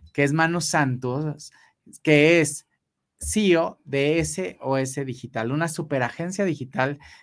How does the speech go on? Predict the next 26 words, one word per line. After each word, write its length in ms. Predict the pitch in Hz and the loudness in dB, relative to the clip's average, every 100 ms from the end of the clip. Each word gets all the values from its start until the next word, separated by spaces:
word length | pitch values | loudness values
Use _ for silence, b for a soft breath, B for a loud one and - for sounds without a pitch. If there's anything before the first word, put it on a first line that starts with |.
| B | B
llena 340 | 127 147 165 | 0 2 2
de 380 | 151 135 131 120 - b _ | 2 0 0 -4 -10 b _
personas 600 | 139 131 165 180 185 180 | -2 0 -2 0 -2 -4
jóvenes 640 | - 165 143 131 139 151 - b b | -2 2 2 2 0 -4 -10 b b
que 120 | - 147 | 0 2
seguramente 600 | 156 156 180 185 175 170 | 2 2 2 0 -2 -4
tienen 340 | 175 170 156 | -4 -6 -4
todos 120 | 185 | -2
los 140 | 185 185 | -2 -4
temas 260 | 185 165 | -6 -8
creativos 560 | 160 135 147 151 151 - _ - | -8 -6 -2 0 -2 -6 _ -6
al 260 | 127 131 | -2 0
día 300 | 135 147 143 | 2 2 2
para 240 | 143 123 120 | 0 -4 -4
que 120 | 127 | -8
ustedes 320 | 117 - 135 | -8 -6 -8
puedan 240 | 131 139 131 | -4 -6 -4
tener 240 | 120 120 | -4 -4
la 140 | 120 | -2
mejor 420 | 117 117 - 160 165 | -4 -6 -2 0 2
marca 540 | 147 143 - 139 151 135 | 0 0 -2 -4 -4 -10
posicionada 500 | 117 - 120 120 123 | -10 -8 -6 -4 -4
en 100 | 123 | -8
temas 280 | 113 113 | -10 -12
digitales. 580 | 117 - 135 151 131 - - b b _ | -14 -18 -8 -8 -6 -10 -16 b b _
Bienvenido. 600 | 135 143 139 147 170 113 | 2 4 4 4 2 0